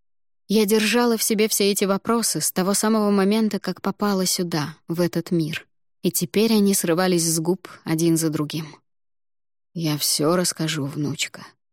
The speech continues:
ответил дедушка. Его голос прозвучал постарчески устало. «Именно для этого я здесь.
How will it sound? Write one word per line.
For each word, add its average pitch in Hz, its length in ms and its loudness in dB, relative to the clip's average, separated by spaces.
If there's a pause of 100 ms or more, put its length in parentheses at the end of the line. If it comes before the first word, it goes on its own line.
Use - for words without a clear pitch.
(140)
ответил 160 480 -2
дедушка. 160 500 -6 (640)
Его 185 280 2
голос 196 420 -2
прозвучал 185 560 0
постарчески - 800 -4
устало. 147 640 -4 (1000)
«Именно 175 480 2
для 151 400 -2
этого 160 240 -6
я 135 240 -4
здесь. - 640 -4